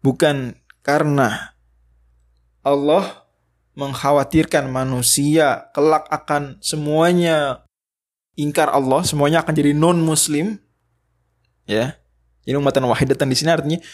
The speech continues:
satu umat yang satu sama-sama tidak muslim, gitu. Demikian kita bisa lihat dalam tafsir-tafsir. "La ja'alna nisaya," kami akan jadikan orang yang kafir kepada Ar-Rahman, itu rumahnya justru apa? Justru lotengnya terbuat dari perak.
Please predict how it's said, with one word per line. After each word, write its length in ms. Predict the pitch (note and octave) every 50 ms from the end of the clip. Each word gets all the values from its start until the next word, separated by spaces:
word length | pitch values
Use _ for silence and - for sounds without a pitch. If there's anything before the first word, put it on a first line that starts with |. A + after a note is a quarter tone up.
| - - _
satu 240 | - D#3 D3+ - E3+ E3 E3
umat 160 | F3 E3+ -
yang 160 | E3+ E3+ E3
satu 480 | D#3 - - G3 G#3 G#3 G#3+ C4 C4 -
sama-sama 400 | F#3+ E3+ F3 E3+ F3 G3 G#3 F#3+
tidak 160 | A#3 F3+ F3+
muslim, 400 | F#3+ F3+ F3 - F3 E3+ G3 A3+
gitu. 320 | - - F#2+ - - - - - - _ _ _ _ _ _ _ _ _ _ _ _ _ _ _ _
Demikian 320 | - A#2+ A#2 G#2+ - C#3+ C3
kita 160 | C3+ - A#2+
bisa 160 | B2+ - D3
lihat 160 | D#3 D3+ C#3+
dalam 160 | B2+ A#2 A#2+ B2
tafsir-tafsir. 640 | A#2+ C3 - - - G3 - C3 - - - - _ _ _ _ _ _ _ _ _ _ - C#3
"La 80 | D3+
ja'alna 400 | D#3+ D3+ D#3 D#3 C#3+ E3+ F3 E3+
nisaya," 320 | E3+ F3 E3 - - A3 A3+
kami 280 | A3 G#3 G3 G3 G3 F#3+
akan 80 | F#3+ F#3+
jadikan 400 | F3 E3 D#3+ D#3+ E3 F#3+ A3 -
orang 320 | - G3 G#3+ A3+ A3+ A3
yang 160 | G#3+ G#3+ G#3
kafir 400 | G#3 C4 C#4+ D#4 D4 D4 C#4 B3
kepada 320 | B3 - A3+ G#3 F#3+ - -
Ar-Rahman, 560 | - F#3 E3 D#3+ D#3+ D3+ D#3 F#3 A#3+ C#4+ - _ _ _ _ _ _ _ _ _ _ _ - G#3+
itu 160 | F#3+ A3 D4+
rumahnya 480 | D4+ C#4+ C#4+ C#4 C#4 B3 A3+ B3 C#4+
justru 240 | C4+ B3+ - C#4 C4+
apa? 240 | B3+ A#3 G#3 B3 A3+ - - _ _ _ _ _ _ _ _ _ _ _ _ _ _ _ _ _ _ _ _ _ _ _ _ _ _ _ _ _ _ _ _ _ _ -
Justru 400 | E3 G3 F#3+ - - A#3+ C4+ B3+
lotengnya 480 | A3+ G#3+ G3 G3+ - G3 G#3+ A#3 G#3+
terbuat 220 | G#3+ G3+ G#3 F3+ E3
dari 120 | D3+ D3+ -
perak. 280 | - D3+ D3 - -